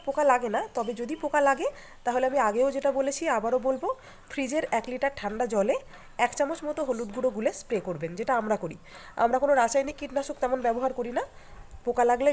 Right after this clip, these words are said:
গাছে এইভাবে ঠান্ডা জলের সঙ্গে হলুদ গুলে স্প্রে করি, তাতে পোকার আক্রমণ অনেকটাই কম হয়। আর একটা কাজ করতে পারেন, মাটির সাথে আপনারা অল্প করে নিম খোল মিশিয়ে দিতে পারেন, তাহলে পিঁপড়ে বা ছোটো ছোটো পোকার আক্রমণও অনেকটা কমে যায়। তো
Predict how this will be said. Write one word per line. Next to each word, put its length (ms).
গাছে 200
এইভাবে 280
ঠান্ডা 240
জলের 220
সঙ্গে 220
হলুদ 260
গুলে 140
স্প্রে 280
করি, 120
তাতে 220
পোকার 260
আক্রমণ 320
অনেকটাই 340
কম 200
হয়। 120
আর 120
একটা 180
কাজ 180
করতে 240
পারেন, 180
মাটির 300
সাথে 240
আপনারা 300
অল্প 140
করে 120
নিম 220
খোল 140
মিশিয়ে 240
দিতে 180
পারেন, 160
তাহলে 200
পিঁপড়ে 320
বা 120
ছোটো 160
ছোটো 200
পোকার 240
আক্রমণও 420
অনেকটা 280
কমে 220
যায়। 100
তো 40